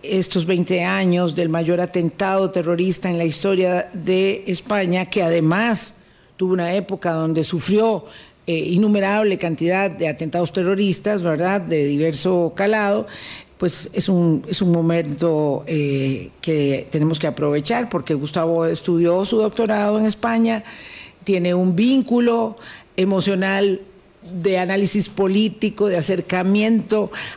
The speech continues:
a todo lo que pasa en España, y por eso, pues, nos es dado poder hablar con él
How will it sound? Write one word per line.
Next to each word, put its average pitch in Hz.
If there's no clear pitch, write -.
a 170
todo 202
lo 208
que 220
pasa 214
en 214
España, 240
y 208
por 170
eso, 165
pues, 156
nos 151
es 170
dado 165
poder 156
hablar 156
con 151
él 156